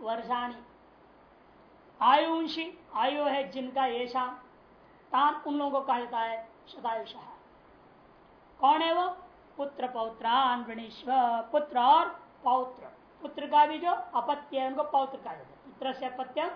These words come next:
पौत्र, अनंतरापत्य में होता है। अनुश्री विदादिभ्यो हुआ है, अनुषानंतर विदादिभ्यो सूत्र से ऐ होकर रूप बन दिया,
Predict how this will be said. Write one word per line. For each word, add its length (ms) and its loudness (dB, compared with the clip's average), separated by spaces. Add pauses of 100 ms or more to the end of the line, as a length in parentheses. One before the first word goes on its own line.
(260)
पौत्र, 520 -6
अनंतरापत्य 600 -2
में 140 -6
होता 220 -2
है। 260 -2 (1120)
अनुश्री 400 -6 (340)
विदादिभ्यो 680 0
हुआ 160 4
है, 260 -2 (1000)
अनुषानंतर 720 -4
विदादिभ्यो 680 -6
सूत्र 280 -16
से 360 -8 (500)
ऐ 140 -6
होकर 340 -8
रूप 100 -10
बन 180 -10
दिया, 280 -8